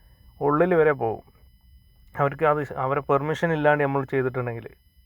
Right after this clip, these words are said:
അപ്പോൾ അതുകൊണ്ട് ഞാൻ കുറേ ലിമിറ്റേഷൻ വെച്ചിട്ടാണ് ഈ വീഡിയോ എടുത്തത് കേട്ടോ. പിന്നെ ഇതിൻ്റെ ഫ്രണ്ടിൽ ഇങ്ങനെ നല്ല ഭംഗിയിൽ ഒരു വെള്ളത്തിൻ്റെ ഒരു സംഭവം ചെയ്തിട്ടുണ്ട്. എന്താ രസം അറിയോ? ഇതിങ്ങനെ, ഇങ്ങനെ പമ്പ് ചെയ്യും കേട്ടോ.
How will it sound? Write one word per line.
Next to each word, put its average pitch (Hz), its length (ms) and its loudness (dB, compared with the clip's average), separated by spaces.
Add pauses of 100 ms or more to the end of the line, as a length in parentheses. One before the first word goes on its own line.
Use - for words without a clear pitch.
(480)
അപ്പോൾ 147 180 0
അതുകൊണ്ട് 170 260 2
ഞാൻ 190 140 2
കുറേ 185 100 6 (140)
ലിമിറ്റേഷൻ 190 640 0
വെച്ചിട്ടാണ് 170 480 4
ഈ 160 40 -8 (100)
വീഡിയോ 147 340 0
എടുത്തത് 143 360 -2
കേട്ടോ. 117 180 -2 (1160)
പിന്നെ 214 180 0
ഇതിൻ്റെ 226 180 4
ഫ്രണ്ടിൽ 190 380 6
ഇങ്ങനെ 202 180 4 (180)
നല്ല 165 200 2 (160)
ഭംഗിയിൽ 160 540 0
ഒരു 156 160 -2
വെള്ളത്തിൻ്റെ 151 500 0
ഒരു 151 100 -4
സംഭവം 131 340 -2 (340)
ചെയ്തിട്ടുണ്ട്. 123 520 -2
എന്താ 131 160 0 (120)
രസം 131 220 -2
അറിയോ? 113 160 -2 (1500)
ഇതിങ്ങനെ, 202 400 4
ഇങ്ങനെ 202 360 0
പമ്പ് 180 300 4
ചെയ്യും 190 180 6
കേട്ടോ. 127 160 -2